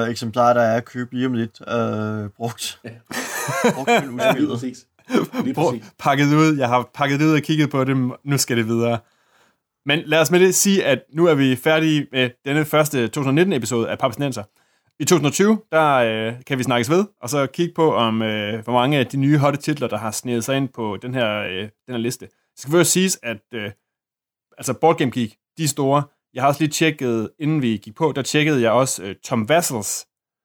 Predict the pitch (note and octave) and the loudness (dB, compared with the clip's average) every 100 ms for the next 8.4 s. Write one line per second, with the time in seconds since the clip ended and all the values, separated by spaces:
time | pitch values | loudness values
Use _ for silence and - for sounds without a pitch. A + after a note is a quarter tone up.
0 | _ _ _ _ B2 G2 - D3 E3 D3+ | _ _ _ _ -10 -10 -6 -4 0 2
1 | G#2+ F#2+ - G3+ - C3+ C3+ B2 A2+ A#2+ | 2 0 0 0 2 2 2 -2 -6 -6
2 | - - _ _ _ _ _ _ A#2 G#2+ | -10 -20 _ _ _ _ _ _ -6 -4
3 | G#2+ G#2 G#2 A2 A2 B2 A#2+ A2+ A2 G#2+ | -4 -4 -6 -8 0 2 4 4 2 0
4 | A2 - A#2+ A2 G#2+ G#2+ - G3 F#3 D3 | -4 -6 -2 0 0 -2 2 2 4 2
5 | - D3+ D3 D3+ _ _ _ _ _ _ | 0 -2 -2 -4 _ _ _ _ _ _
6 | C3+ A#2 G#2+ G#2 - C3 C3 C#3 C#3+ C#3 | 0 2 4 2 0 2 4 4 2 -2
7 | _ _ - C#3 C3 C3+ C#3 B2 D3 B2 | _ _ -6 -2 0 -2 -4 -8 -6 -4
8 | B2+ A#2+ C#3 B2 | 0 -2 -2 -6